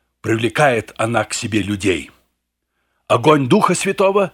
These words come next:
это самое сильное противоядие против безбожия, против мира, против греха и дьявола. Для этого и пришёл на землю Сын Божий.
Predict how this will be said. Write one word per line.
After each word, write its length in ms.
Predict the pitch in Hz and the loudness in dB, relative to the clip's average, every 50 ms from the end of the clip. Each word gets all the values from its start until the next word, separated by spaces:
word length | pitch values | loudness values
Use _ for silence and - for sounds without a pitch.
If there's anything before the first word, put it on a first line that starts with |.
| _ _ | _ _
это 200 | - 135 - 147 | -6 -4 -2 -2
самое 420 | 131 - 160 143 135 131 131 120 110 | -2 0 0 0 0 0 -4 -4 -4
сильное 520 | - - - 254 262 254 233 220 226 - | -6 -2 0 2 2 2 2 0 0 -2
противоядие 840 | - 190 196 185 - 202 190 196 185 175 147 135 110 98 131 127 | -2 -2 -4 -2 -2 0 0 2 4 4 2 2 2 0 -2 -2
против 460 | 120 - - 135 120 - 120 101 - 98 | -2 -2 -2 -4 -2 -2 -6 -8 -8 -8
безбожия, 720 | 101 101 92 80 85 123 180 190 180 - - 180 180 175 | -8 -8 -8 -6 0 2 2 2 2 0 -2 -2 -4 -4
против 500 | - - - 92 82 - - 76 - - | -6 -10 -10 -10 -8 -8 -10 -10 -6 -2
мира, 380 | 151 190 180 165 165 160 151 - - - - _ | 0 0 2 2 0 0 -2 -4 -12 -20 -16 _
против 340 | - 127 113 - - 87 87 | -2 -2 -2 -2 -6 -10 -10
греха 360 | 87 98 101 - - 123 117 | -10 -10 -8 -4 -4 -4 -4
и 160 | - - - 95 | -4 -6 -12 -12
дьявола. 540 | 92 101 101 87 82 73 71 69 69 - - _ _ _ _ _ _ _ _ _ _ - | -4 -2 -2 -2 -2 -4 -6 -10 -12 -14 -14 _ _ _ _ _ _ _ _ _ _ -2
Для 180 | 131 170 196 | 0 2 2
этого 340 | 185 214 247 - - 220 214 | 2 2 0 0 2 2 2
и 160 | 190 151 180 | 2 2 -2
пришёл 400 | - - 208 - - 175 131 98 | -2 -2 -2 0 0 0 -2 -2
на 140 | 87 95 95 | -2 -6 -6
землю 340 | 85 120 123 123 123 123 123 | -4 -2 -2 -2 -2 -4 -4
Сын 260 | - - 139 165 156 | -4 -2 -2 -2 -2
Божий. 420 | 120 110 85 78 - - 80 - | -2 -4 -4 -6 -6 -10 -10 -16